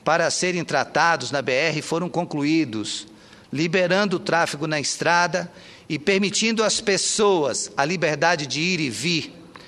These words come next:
e com isso dando uma renovada oportunidade de desenvolvimento para o estado.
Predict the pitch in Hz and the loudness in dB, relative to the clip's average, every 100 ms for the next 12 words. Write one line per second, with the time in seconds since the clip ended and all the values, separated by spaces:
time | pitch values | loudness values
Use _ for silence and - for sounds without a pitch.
0 | - - 190 196 202 185 170 202 - 196 | -20 -8 -2 -2 0 0 2 0 0 -4
1 | 196 - - - 131 185 196 185 185 143 | -6 -10 -20 -4 0 2 2 2 2 2
2 | 185 190 151 117 160 170 139 117 113 - | 2 0 0 2 4 4 2 -2 -6 -16
3 | - - - - - - - - - 165 | -20 -20 -20 -20 -20 -20 -20 -20 0 2
4 | 175 190 - 180 156 156 175 160 151 147 | 4 0 0 -2 2 2 2 -2 -8 -8
5 | 151 160 165 127 139 147 147 147 143 143 | -4 -2 -2 -2 -2 -2 -2 0 0 -2
6 | - 135 113 92 73 | -2 0 0 0 -6